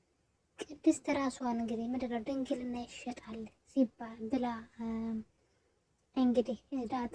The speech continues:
ትነግራታለች ማለት ነው። እንግዲህ ሰውነቷን ሁሉ ለመሸጥ ሄዳ ነበረ ለዛች ልጅ ስትል ማለት ነው። ራሷን መስዋዕት ልታደርግ ነበረ። እና እንግዲህ በዚህ መሀል ሞገስ በጣም ብዙ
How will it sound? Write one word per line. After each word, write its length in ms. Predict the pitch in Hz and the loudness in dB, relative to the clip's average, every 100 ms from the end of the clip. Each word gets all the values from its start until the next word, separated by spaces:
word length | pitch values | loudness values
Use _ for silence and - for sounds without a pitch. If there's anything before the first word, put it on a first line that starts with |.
| - | -10
ትነግራታለች 760 | - 240 226 233 - 233 233 - | -6 -2 0 -2 -2 -6 -6 -8
ማለት 300 | 233 233 - | -6 -6 0
ነው። 120 | 381 440 _ - _ _ _ _ _ _ _ 330 | 0 0 _ -20 _ _ _ _ _ _ _ 4
እንግዲህ 380 | 349 320 330 330 294 | 6 8 8 6 4
ሰውነቷን 540 | - 320 302 285 277 | 8 10 10 8 2
ሁሉ 180 | - 262 | 2 2
ለመሸጥ 440 | 254 254 240 - - | 4 4 2 -2 -6
ሄዳ 180 | 247 226 214 | -4 -4 -4
ነበረ 320 | 214 - 220 - _ _ - | -6 -8 -12 -12 _ _ -2
ለዛች 380 | 254 254 254 - | 0 2 0 -4
ልጅ 160 | 247 - | -12 -10
ስትል 300 | 226 - 226 | -10 -8 -8
ማለት 300 | 226 233 - | -8 -10 -14
ነው። 120 | - _ _ _ _ - | -20 _ _ _ _ 0
ራሷን 440 | 277 262 311 311 | 2 4 6 8
መስዋዕት 420 | 247 233 240 220 233 | 8 4 0 -6 -6
ልታደርግ 480 | 226 - 220 - 247 | -10 -12 -16 -10 -6
ነበረ። 340 | 240 220 226 226 - _ _ _ _ _ _ _ _ _ _ _ - | -6 -8 -12 -14 -18 _ _ _ _ _ _ _ _ _ _ _ 6
እና 100 | 349 359 | 10 12
እንግዲህ 300 | 330 320 302 | 10 6 2
በዚህ 300 | 294 269 277 | 2 -2 0
መሀል 300 | 262 - 285 370 _ _ _ _ _ _ _ _ _ _ _ | 0 0 -4 -4 _ _ _ _ _ _ _ _ _ _ _
ሞገስ 440 | 294 311 285 285 - - _ _ - | 8 8 8 2 -2 -12 _ _ -4
በጣም 380 | 254 285 285 262 | 2 4 6 4
ብዙ 140 | 247 | 4